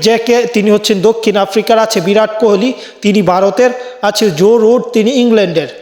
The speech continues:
আছে সাই হোপ, তিনি হচ্ছেন ওয়েস্ট ইন্ডিজের, আপনারা অবশ্যই জানেন। আছেন গ্লেন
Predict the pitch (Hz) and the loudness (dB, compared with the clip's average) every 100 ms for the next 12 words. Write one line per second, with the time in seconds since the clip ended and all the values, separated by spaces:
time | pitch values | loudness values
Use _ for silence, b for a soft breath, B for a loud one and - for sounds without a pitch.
0 | - _ _ _ 202 208 240 - 214 240 | -20 _ _ _ -4 0 -2 0 0 0
1 | 196 233 - 220 214 - 208 - 180 196 | 0 0 0 2 2 0 -4 0 0 0
2 | - 208 190 185 208 202 202 190 185 185 | -2 -2 0 0 0 0 0 0 0 0
3 | 190 180 214 294 - B B 202 - 202 | 0 2 0 -2 -6 B B -2 0 0
4 | 170 202 220 | 2 2 2